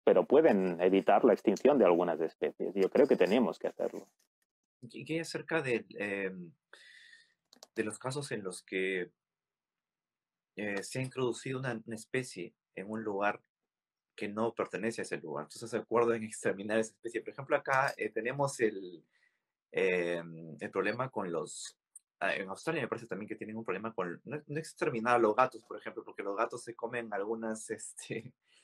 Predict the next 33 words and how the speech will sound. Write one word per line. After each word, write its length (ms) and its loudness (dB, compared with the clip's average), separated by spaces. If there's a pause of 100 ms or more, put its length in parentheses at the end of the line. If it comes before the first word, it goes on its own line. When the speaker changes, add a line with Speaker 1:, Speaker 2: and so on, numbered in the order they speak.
(340)
Speaker 2:
em, 560 -4 (120)
aves 320 4
de 80 -8
aquí. 340 -14 (420)
El 160 -14
kiwi, 260 -2
por 120 -4
ejemplo, 220 -8
está 160 -8
amenazado 440 -4
por 140 -12
culpa 200 -8
de 40 -6
los 100 -12
perros 380 0
y 60 -12
los 160 -10
gatos. 320 -2
Los 140 -18
perros 420 -6
los 160 -10
agarran 500 -4
en 80 -20
la 120 -20
calle 300 -10
y 260 -20 (380)
los 140 -14
embocan 580 -2 (460)
y 140 -4
se 140 -4
los 120 -2
Speaker 1:
Sí, 120 8
sí. 120 4